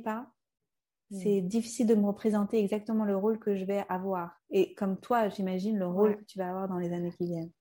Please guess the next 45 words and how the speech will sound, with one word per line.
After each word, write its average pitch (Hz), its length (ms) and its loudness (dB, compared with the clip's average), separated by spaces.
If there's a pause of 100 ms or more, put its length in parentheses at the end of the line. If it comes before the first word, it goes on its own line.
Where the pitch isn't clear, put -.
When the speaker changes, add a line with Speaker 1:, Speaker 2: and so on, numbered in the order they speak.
Speaker 2:
Et 190 140 2
en 180 80 2
même 190 200 0
temps, 233 120 -6
tu - 200 -20
penses 180 140 -10
pas - 120 -6
que - 140 -12
c'est - 80 -10
déjà 156 220 -6
là ? 160 220 -10 (1600)
Speaker 1:
C'est - 320 4
déjà 269 340 8
là, 262 280 4 (1160)
mais 226 160 4
à 220 60 4
une 214 100 4
plus 233 140 -4
petite - 260 -10
échelle, 208 420 -2
tu - 140 -10
vois. 202 140 -4
Je - 100 -10
pense 240 140 -4
que 233 100 -8
c-, - 160 -10
Speaker 2:
Ouais. 202 60 -12
Speaker 1:
ça 208 180 -4
peut 233 320 0
arriver 214 360 4
très 247 240 0
vite 226 200 -8
que - 140 -10
ce - 120 -14
soit - 180 -4
à 208 40 0
une 202 140 0
grande 196 220 -2
échelle. 196 300 -10 (260)
Speaker 2:
Ouais. 190 100 -10 (1700)
Je - 60 -20
pense 214 180 -6
que, 175 240 6
ouais, 156 200 0 (120)
euh, - 120 -4